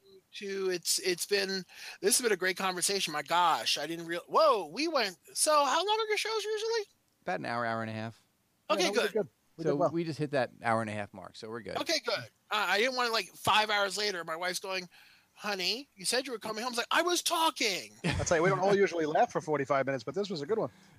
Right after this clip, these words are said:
Speaker 2: Yeah, we haven't laughed this, this much in a long time. It's a good one.
Speaker 3: Right.
Speaker 1: I was talking. All right, so you wanna do my plug, or shall I do my plug?
Speaker 2: You, you can
Speaker 3: Good
Speaker 2: do your
Speaker 3: time.
Speaker 2: plugs. Go ahead, you wrap
Speaker 1: All right.
Speaker 2: up.
Speaker 1: Hi, I'm Maurice Coleman. I can be heard on the podcast T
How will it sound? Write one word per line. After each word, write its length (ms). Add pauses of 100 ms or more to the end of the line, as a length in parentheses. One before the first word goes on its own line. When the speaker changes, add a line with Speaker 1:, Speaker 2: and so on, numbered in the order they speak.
Speaker 2:
Yeah, 240
we 220
haven't 240
laughed 180
this, 240
this 220
much 220
in 60
a 60
long 200
time. 280
It's 140
a 40
good 160
one. 120
Speaker 3:
Right. 100 (160)
Speaker 1:
I 160
was 180
talking. 460 (920)
All 120
right, 200
so 80
you 160
wanna 140
do 120
my 140
plug, 280
or 60
shall 180
I 80
do 140
my 140
plug? 260
Speaker 2:
You, 80
you 160
can 80
Speaker 3:
Good 60
Speaker 2:
do 60
your 120
Speaker 3:
time. 60
Speaker 2:
plugs. 260
Go 80
ahead, 140
you 100
wrap 260
Speaker 1:
All 60
right. 60
Speaker 2:
up. 40 (720)
Speaker 1:
Hi, 260 (180)
I'm 160
Maurice 300
Coleman. 260
I 60
can 100
be 80
heard 400
on 140
the 80
podcast 560
T 140